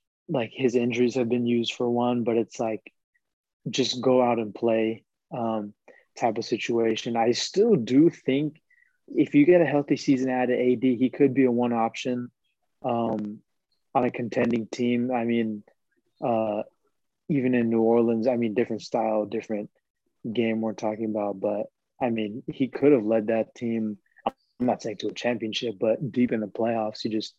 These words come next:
unlucky, um, with matchups and everything. But, yeah, very exciting stuff to see what the Lakers are gonna do and everything. I, I hope Melo doesn't retire. I don't think I'm ready to see Melo go yet.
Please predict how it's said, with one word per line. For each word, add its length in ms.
unlucky, 480
um, 380
with 200
matchups 440
and 80
everything. 360
But, 260
yeah, 140
very 340
exciting 380
stuff 380
to 100
see 400
what 140
the 60
Lakers 340
are 120
gonna 200
do 400
and 140
everything. 640
I, 320
I 100
hope 260
Melo 280
doesn't 320
retire. 640
I 80
don't 160
think 140
I'm 160
ready 180
to 180
see 160
Melo 280
go 180
yet. 360